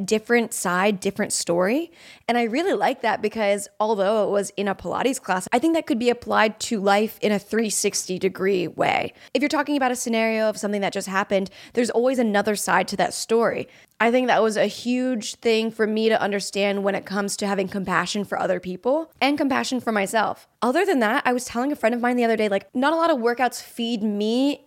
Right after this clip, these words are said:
in a physical and psychological way that Pilates does.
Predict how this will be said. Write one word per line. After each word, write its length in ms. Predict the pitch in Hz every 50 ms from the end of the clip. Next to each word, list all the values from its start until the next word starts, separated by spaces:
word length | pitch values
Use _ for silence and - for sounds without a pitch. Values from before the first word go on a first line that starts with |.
| _ -
in 120 | 214 220
a 60 | 214
physical 640 | 202 208 - 233 226 202 226 226 226 220 226 226 - - - -
and 260 | 214 220 214 208 202
psychological 800 | 185 - 202 196 190 175 175 - - - 190 - 214 208 190 165
way 340 | 185 185 196 214 262 262 - - - - _ _ _ _ -
that 320 | 190 196 208 196 196 - - _ _ -
Pilates 480 | - - 196 185 - - - 180 170 -
does. 420 | - - - - - - - -